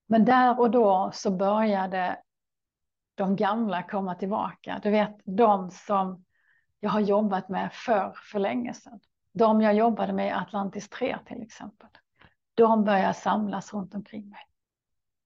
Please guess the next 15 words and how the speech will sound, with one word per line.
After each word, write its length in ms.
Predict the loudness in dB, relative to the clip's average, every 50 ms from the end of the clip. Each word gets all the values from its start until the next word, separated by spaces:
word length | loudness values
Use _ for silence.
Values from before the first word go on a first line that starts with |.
| _ _
Tjugohundrasju 880 | -4 0 2 2 4 6 4 6 4 4 2 0 0 0 2 2 2 0
så 160 | -4 -6 -4
höll 200 | -2 -2 -2 -2
jag 80 | -2 -4
min 100 | -4 -6
första 680 | -8 -6 -6 -6 -6 -6 -8 -6 -4 -4 -4 -4 -8 -14 _ _ _ -4
utbildning 760 | -4 -4 -4 -4 -6 -4 -2 -2 0 0 -2 -2 -2 -4 -4
för 260 | -2 -2 0 0 0
helhetsterapeuter. 1120 | 0 -2 -2 -2 -2 -4 -8 -10 _ -10 -10 -10 -10 -12 -16 -18 -20 -20 -20 _ -20 _ _ _ _ _ _ _ _ _ _ _ _ _ _ _ _ _ _ _ _ _ _ _ _
Sen 260 | -2 2 4 4 6
dess 600 | 6 4 4 2 0 -6 -14 -20 _ -20 -20 -6 -4
så 100 | -2 2
har 180 | 2 4 4
jag 160 | 4 2 2
utbildat, 760 | 2 0 -2 -2 -6 -6 -4 -2 -2 -2 -2 -2 -4 -6 -10